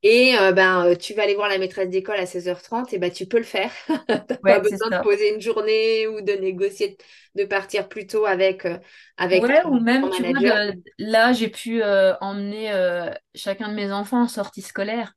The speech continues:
Speaker 2: Bah, ça,
Speaker 1: Ouais.
Speaker 2: forcément, avant, je ne pouvais jamais. Mais
Speaker 1: C'est
Speaker 2: là, de
Speaker 1: clair.
Speaker 2: se dire, je peux être présente là avec mes enfants. Et puis à côté, bah, le, mon travail à moi sera fait, puisque, bah, je vais travailler un petit peu plus, euh, soit un moment, soit un autre. Mais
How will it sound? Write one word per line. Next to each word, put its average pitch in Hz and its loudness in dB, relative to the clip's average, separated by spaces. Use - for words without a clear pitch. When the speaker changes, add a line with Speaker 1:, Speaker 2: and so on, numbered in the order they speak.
Speaker 2:
Bah, - -6
ça, 233 -2
Speaker 1:
Ouais. 196 -2
Speaker 2:
forcément, 240 -2
avant, 226 0
je 208 -10
ne 185 -8
pouvais 175 -10
jamais. 240 -2
Mais 196 2
Speaker 1:
C'est - 4
Speaker 2:
là, 226 4
de 240 2
Speaker 1:
clair. - -4
Speaker 2:
se 208 -10
dire, 233 -4
je - -12
peux 254 2
être 233 -2
présente 220 -6
là 185 0
avec 208 -4
mes 185 -8
enfants. 180 -8
Et 196 -4
puis 196 -6
à 196 0
côté, 196 -6
bah, 180 -4
le, 170 -10
mon 202 -6
travail 208 -2
à 208 -2
moi 247 0
sera 220 -6
fait, 294 -2
puisque, - -12
bah, 175 -6
je 165 -12
vais 170 -8
travailler 170 -10
un 180 -10
petit - -20
peu 175 -10
plus, 202 -12
euh, 165 -6
soit 170 -10
un 170 -8
moment, 170 -10
soit 170 -12
un 165 -10
autre. 233 -4
Mais 165 -10